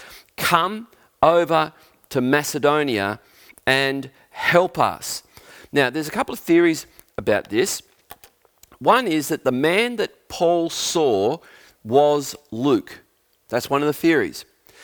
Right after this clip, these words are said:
And it's an interesting theory because after this and after Paul goes to, uh, Philippi, in,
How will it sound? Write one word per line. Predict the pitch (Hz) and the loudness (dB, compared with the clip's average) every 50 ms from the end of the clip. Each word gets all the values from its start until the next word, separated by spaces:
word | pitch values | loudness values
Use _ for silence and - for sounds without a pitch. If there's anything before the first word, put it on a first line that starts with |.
| - - - | -20 -4 -2
And | 165 185 | -2 -2
it's | 190 - 196 | -2 -2 -2
an | 190 220 | 0 0
interesting | 240 240 - 208 - - 165 135 120 | 0 -2 -2 -6 -6 -4 -4 -4 -4
theory | - - 120 110 101 90 78 - - - - - - - | -2 -2 0 0 0 0 -4 -6 -12 -20 -20 -20 -12 -10
because | 151 147 175 165 135 - - | -4 0 0 0 0 0 0
after | - 180 220 254 277 277 277 - - - 247 233 | 2 2 2 2 0 -2 -6 -10 -10 -8 -8 -8
this | 196 202 202 190 156 - - | -6 -2 0 0 0 0 0
and | 143 143 | 0 0
after | 151 175 190 - - 175 | 0 0 -2 -4 -8 -10
Paul | - - 180 156 151 135 | -4 -2 -2 -2 -2 -4
goes | 110 92 - - 175 170 180 190 196 196 190 175 - - - | -8 -12 -2 0 0 2 2 2 2 2 0 -2 -4 -8 -8
to, | - - 160 147 131 120 107 90 - - - - - - - - | -6 -4 0 2 2 2 2 0 -4 -12 -20 -20 -20 -20 -8 -2
uh, | - 113 107 | -2 -2 -2
Philippi, | - - - 147 160 160 156 - - 101 92 92 95 117 131 104 | -2 -2 0 2 2 2 0 -2 -4 -2 0 0 2 0 0 0
in, | 120 120 - | -2 -4 -4